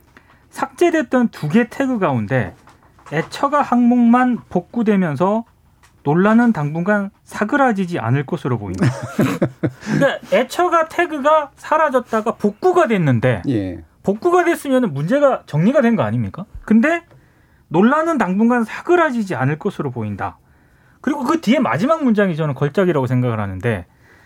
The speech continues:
Speaker 1: "윤 전 총장 측 관계자는 애처가 태그만 복구한 점에 대해서 알아보고 있다고 답했다."
Speaker 2: 음.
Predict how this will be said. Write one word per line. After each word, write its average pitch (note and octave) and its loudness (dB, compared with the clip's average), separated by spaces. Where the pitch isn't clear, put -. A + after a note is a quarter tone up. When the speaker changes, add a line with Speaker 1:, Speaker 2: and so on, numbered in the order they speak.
Speaker 1:
"윤 D4 2
전 D#4 0
총장 B3+ 0
측 - -6
관계자는 D3+ 0
애처가 D4 0
태그만 C#4+ 0
복구한 C4+ 0
점에 G#3 2
대해서 C#3 0
알아보고 G#3 0
있다고 G#3 0
답했다." - -6
Speaker 2:
음. F#2+ -2